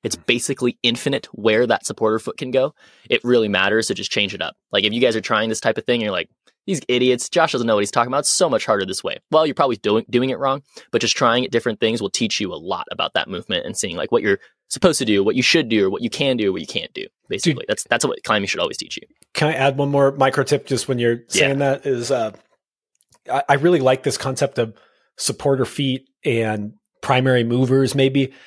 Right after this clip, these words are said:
Speaker 2: And one of the ones that this happens a lot on moonboarding with people who aren't as used to steep stuff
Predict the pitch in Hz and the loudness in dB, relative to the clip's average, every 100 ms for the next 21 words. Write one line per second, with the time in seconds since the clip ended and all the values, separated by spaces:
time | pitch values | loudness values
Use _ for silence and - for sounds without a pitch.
0 | - 135 127 160 151 165 127 135 143 127 | -12 -6 -6 0 2 2 2 2 0 0
1 | - 123 - _ _ _ 196 143 135 139 | 2 0 -2 _ _ _ -12 -4 -2 0
2 | 135 139 120 127 127 113 113 120 127 131 | 0 -2 2 2 2 -4 -2 -2 0 2
3 | 131 135 113 110 _ _ _ _ - 175 | 2 0 0 -2 _ _ _ _ -2 2
4 | 156 190 175 - 139 113 127 - - 135 | 2 2 2 2 0 2 0 0 -2 0
5 | 120 104 - - 131 - - 170 190 | -2 -2 -2 -2 -4 -2 2 2 0